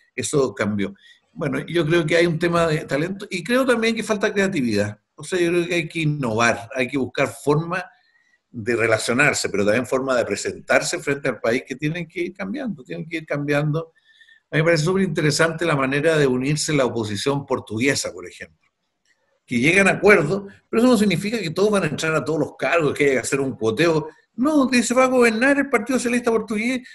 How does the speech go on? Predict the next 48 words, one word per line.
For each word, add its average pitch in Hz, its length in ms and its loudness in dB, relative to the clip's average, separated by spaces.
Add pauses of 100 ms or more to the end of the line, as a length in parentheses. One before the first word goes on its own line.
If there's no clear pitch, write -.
(160)
los 185 160 2
demás 208 220 6
lo 226 80 6
vamos 214 140 4
a - 40 2
apoyar 202 260 4
y 233 40 0
los 208 120 8
demás 202 200 4
tenemos 208 280 4
roles, 208 360 4
en 190 120 -2
fin, 175 320 2
es - 100 -10
capaz 175 400 4
de 175 120 0 (880)
innovar 185 720 4
en 156 120 2
la 135 100 4
forma 160 320 4
de 139 80 2
entenderse, 123 580 0
en 143 60 -2
la 117 60 2
forma 139 220 0
de 127 60 2
relacionarse 117 420 0
con 110 360 -4
la 95 120 -4
ciudadanía 131 720 -4 (600)
y 127 120 0
en 120 80 2
la 113 100 2
forma 147 300 0
también 123 320 0
de 123 80 -2
hacer 127 360 -6
política 117 560 -6
en 107 120 -2
un 120 100 -6
contexto 107 480 -8
como 101 160 -6
el 95 60 -2
actual, 98 320 -8
que 98 100 -20
es 87 60 -18
muy 101 240 -8
enredoso. - 560 -18